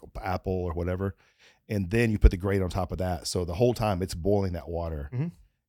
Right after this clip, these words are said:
Speaker 1: And, but I'll go, man, I'll go fifteen hours, and there's still a bit of water left in there.
Speaker 2: Well, and, and, and that's, you know, the water's smart because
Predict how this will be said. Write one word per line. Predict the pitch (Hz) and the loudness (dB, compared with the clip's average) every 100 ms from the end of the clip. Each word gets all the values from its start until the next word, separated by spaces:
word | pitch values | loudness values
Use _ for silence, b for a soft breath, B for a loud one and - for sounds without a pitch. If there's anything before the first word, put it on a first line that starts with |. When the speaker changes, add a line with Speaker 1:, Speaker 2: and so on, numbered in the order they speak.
| - | -12
Speaker 1:
And, | 92 87 82 76 - | -6 -2 -2 -4 -8
but | 87 | -6
I'll | 92 | -4
go, | 117 87 | -2 -4
man, | 85 92 | -4 -6
I'll | 127 | -4
go | - | -6
fifteen | - 101 - 82 | -6 -8 -6 -6
hours, | 90 107 78 | -4 -4 -4
and | 82 | -4
there's | 95 | -4
still | - - 98 | -4 -6 -4
a | |
bit | 85 | -4
of | 71 | -8
water | 76 50 50 | -8 -10 -12
left | - - | -16 -18
in | - | -16
there. | 57 80 _ _ _ - | -14 -16 _ _ _ 0
Speaker 2:
Well, | 170 | 2
and, | 185 165 | 2 0
and, | 147 127 127 | 0 -2 -2
and | 127 | -2
that's, | 135 131 - | -2 -4 -6
you | 127 | -6
know, | 104 113 123 | -8 -10 -8
the | |
water's | 110 110 131 107 - | -2 0 0 -2 -6
smart | - - 104 101 - | -6 -6 -6 -6 -8
because | 104 110 98 | -8 -8 -8